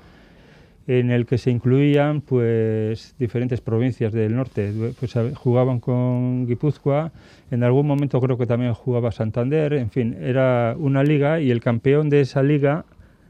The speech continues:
de, perdón, de ese, de esa, de la Copa del Norte,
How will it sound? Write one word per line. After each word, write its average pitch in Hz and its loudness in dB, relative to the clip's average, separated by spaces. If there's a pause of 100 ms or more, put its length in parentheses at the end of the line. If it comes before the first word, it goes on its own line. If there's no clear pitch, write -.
(140)
de, 120 2
perdón, 123 4
de 127 6
ese, 135 2
de 127 4
esa, 131 4
de 123 2
la 120 6
Copa 131 2
del 127 2
Norte, 147 0